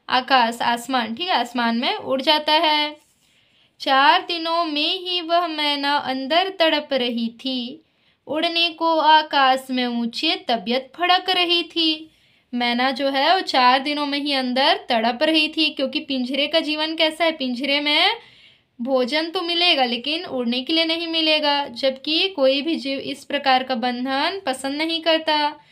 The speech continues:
और जो पक्षी होते हैं उनको उड़ना पसंद होता है, इसीलिए अंदर में चार दिनों में ही मैना तड़प रही थी। किस चीज़ के लिए? बाहर निकलने के लिए, ठीक है। उड़ने को आकाश में ऊंचे तबीयत फड़क रही थी और आकाश में ऊंचा उड़ने के लिए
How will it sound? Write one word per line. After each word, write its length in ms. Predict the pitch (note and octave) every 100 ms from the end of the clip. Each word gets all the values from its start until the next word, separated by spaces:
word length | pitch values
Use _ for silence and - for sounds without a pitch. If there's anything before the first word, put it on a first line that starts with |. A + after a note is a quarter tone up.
| _ _ _ -
और 160 | B3+
जो 140 | C#4 C#4
पक्षी 420 | - C4 C4 D#4+
होते 220 | D#4+ D#4
हैं 60 | E4
उनको 300 | C#4+ C4+ D4
उड़ना 280 | C4+ C4 D#4+
पसंद 400 | C4 A#3+ C#4 D4
होता 220 | D#4 D#4+
है, 320 | E4 D4+ D4
इसीलिए 760 | A#3+ - C#4+ C4 C4 D4 G#4 G#4 _ _ _ _ -
अंदर 400 | B3+ B3 C4+ D4
में 380 | C#4+ D4 F4 G4
चार 320 | C#4+ B3 C4
दिनों 240 | C#4 C#4+
में 120 | C#4
ही 120 | D4+ C#4+
मैना 340 | C4 B3+ D4
तड़प 340 | D#4 B3 A#3+ A#3+
रही 240 | D4 D#4
थी। 400 | D4+ E4+ F#4 A4 A4 _ _ _ -
किस 220 | D#4 D#4+
चीज़ 240 | - E4 D#4+
के 140 | D#4+
लिए? 220 | D#4 F4 B4+ - _ _ _ _ _ _ _
बाहर 320 | C4 C4 C#4 C4
निकलने 460 | B3+ A#3+ A#3+ A#3
के 120 | A3+
लिए, 100 | A#3+
ठीक 220 | A#3 F#4 F#4+
है। 300 | F4 B3 -
उड़ने 360 | B3+ C4+ C#4+ D#4+
को 120 | D#4+
आकाश 520 | C#4+ C4 C4 A#3+ A#3+
में 100 | B3
ऊंचे 180 | A#3 D#4+
तबीयत 460 | E4 A3+ G#3+ B3+ B3+
फड़क 280 | D#4 D#4 D#4+
रही 180 | D#4
थी 140 | D4+ D4+
और 160 | C4
आकाश 440 | B3+ A#3+ A#3 A#3+ B3+
में 140 | D4 C4
ऊंचा 240 | A#3+ C#4
उड़ने 280 | C4+ C4 C4
के 160 | B3
लिए 280 | B3+ B3+ D#4+